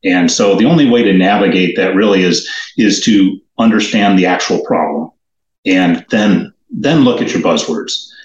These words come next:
and start with the problem instead of the buzzword or the solution. And I, I think,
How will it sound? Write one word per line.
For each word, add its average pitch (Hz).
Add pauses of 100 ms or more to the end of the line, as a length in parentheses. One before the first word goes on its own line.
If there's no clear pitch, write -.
(120)
and 135
start 135
with 113
the -
problem 90 (380)
instead 104
of 87
the 85 (320)
buzzword 92
or 82
the 80
solution. - (300)
And 123
I, 98
I -
think, -